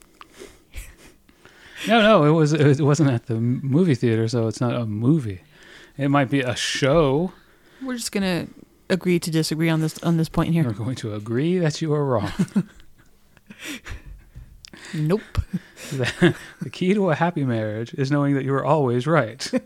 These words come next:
Speaker 2: <laughs> That's right.
Speaker 1: When both partners know they're always right, then they're always happy. <laughs>
Speaker 2: Oh, okay. <laughs> I could see that happening.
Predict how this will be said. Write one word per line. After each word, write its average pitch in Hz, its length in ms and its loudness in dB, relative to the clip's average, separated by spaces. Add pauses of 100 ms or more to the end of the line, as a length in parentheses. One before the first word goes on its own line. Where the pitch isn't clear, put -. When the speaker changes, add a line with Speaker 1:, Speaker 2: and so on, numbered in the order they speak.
(120)
Speaker 2:
<laughs> 233 260 -16
That's 156 200 -6
right. 262 320 2
Speaker 1:
When 131 140 2
both 156 280 2
partners 131 480 0
know 143 240 4
they're 120 220 -2
always 180 420 4
right, 156 380 4 (260)
then 196 140 -2
they're 147 140 2
always 127 260 2
happy. 165 380 0
<laughs> - 40 -20 (2000)
Speaker 2:
Oh, 349 240 0 (140)
okay. 208 440 0 (840)
<laughs> - 920 -20
I 302 80 -8
could 214 120 -8
see 190 120 -6
that 165 180 -6
happening. 170 340 -8